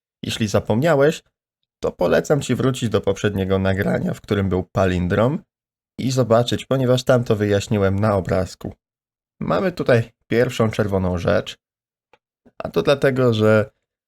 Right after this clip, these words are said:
w tablicach pytamy o długość tablicy w inny sposób niż przy stringach. Przy stringach jest to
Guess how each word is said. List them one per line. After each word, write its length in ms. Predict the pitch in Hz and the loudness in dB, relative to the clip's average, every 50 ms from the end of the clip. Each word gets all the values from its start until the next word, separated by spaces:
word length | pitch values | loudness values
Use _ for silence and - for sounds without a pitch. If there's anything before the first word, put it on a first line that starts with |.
| _ _ _ | _ _ _
w 40 | - | -20
tablicach 680 | _ - 117 101 - - - - - - 151 143 139 - | _ -2 -2 -2 -2 -2 -6 -6 -2 0 0 0 0 -2
pytamy 680 | - _ - - - - 160 151 143 143 135 135 131 - | -6 _ -6 -6 0 0 2 2 2 2 0 0 0 0
o 220 | - - 104 104 98 | 0 0 0 0 0
długość 560 | 107 - 165 165 113 135 151 151 127 127 - | -4 -6 -4 -2 -2 0 0 0 -2 -2 0
tablicy 480 | - 101 95 95 95 98 95 - 135 | -2 -2 -2 0 -4 -4 -2 -2 -2
w 80 | 143 147 | -2 -2
inny 280 | 160 160 156 147 135 123 | -4 -2 0 0 -2 -2
sposób 380 | - - 117 107 110 101 - | 0 -2 -2 -2 -2 -4 -2
niż 180 | - 98 92 - | -4 -4 -4 -6
przy 200 | - - - - | -8 -10 -10 -10
stringach. 600 | - - - 92 92 98 98 - - - - - _ _ _ _ _ _ _ _ _ _ _ | -10 -6 -6 -4 -4 -4 -2 -2 -4 -4 -6 -12 _ _ _ _ _ _ _ _ _ _ _
Przy 140 | - 113 | -8 -8
stringach 680 | 95 - - 151 170 175 165 147 139 139 147 143 - - _ _ _ _ _ | -8 -4 -2 -2 0 0 0 2 2 2 2 2 -2 -10 _ _ _ _ _
jest 260 | - 101 - - _ _ | -4 -4 -4 -6 _ _
to 260 | - 113 95 101 - | 0 2 2 2 0